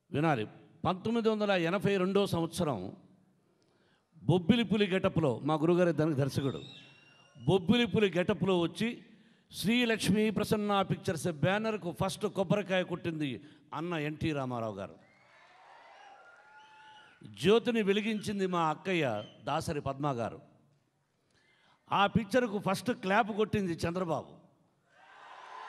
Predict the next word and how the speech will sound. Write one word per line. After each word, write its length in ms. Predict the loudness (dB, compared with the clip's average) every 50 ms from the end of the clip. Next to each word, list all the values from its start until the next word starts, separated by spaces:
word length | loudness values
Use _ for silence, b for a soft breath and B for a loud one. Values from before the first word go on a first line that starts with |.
| -14 -14 -12 -12 -12 -12 -12 -12 -14 -12 -12 -12 -12 -12 -12 -12 -12 -12 -12 -14 -14 -14 -14 -16 -16 -16 -16 -16 -14 -14 -14 -14 -16 -16 -16 -16 -16 -16 -16 -16 -16 -16 -16 -18 -18 -18 -8 -6
అంటే 520 | -2 2 2 2 4 2 0 -2 -4 -6